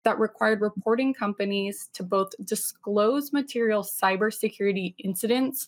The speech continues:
on a current report and to report the company's risk management strategies and governance on an annual report.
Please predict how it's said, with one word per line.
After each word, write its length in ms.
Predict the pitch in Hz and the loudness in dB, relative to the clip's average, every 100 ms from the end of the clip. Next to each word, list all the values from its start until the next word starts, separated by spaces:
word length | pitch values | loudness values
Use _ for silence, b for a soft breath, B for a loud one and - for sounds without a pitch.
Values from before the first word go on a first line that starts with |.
| - | 0
on 160 | 208 | 2
a 60 | 196 | 2
current 400 | - - 226 240 | -2 0 0 2
report 580 | 277 240 302 311 311 - | 0 0 2 2 2 0
and 320 | 254 269 269 277 | 2 4 4 2
to 100 | 254 | 2
report 460 | 240 240 233 226 | 2 2 0 2
the 80 | 208 | -2
company's 500 | - 208 202 202 190 185 | 0 0 2 2 2 0
risk 380 | 185 214 - | 0 0 0
management 600 | 202 190 185 202 240 185 | 0 2 2 0 -2 -2
strategies 680 | - - 185 185 180 185 185 - | 0 2 2 2 0 0 -2 0
and 160 | 196 | 0
governance 640 | 190 180 185 180 175 - - | 2 2 4 4 2 0 0
on 140 | 208 185 | 2 4
an 160 | 180 - - | 2 0 0
annual 380 | 180 180 170 - | 4 4 2 0
report. 580 | - - - 69 - | -4 -4 0 0 0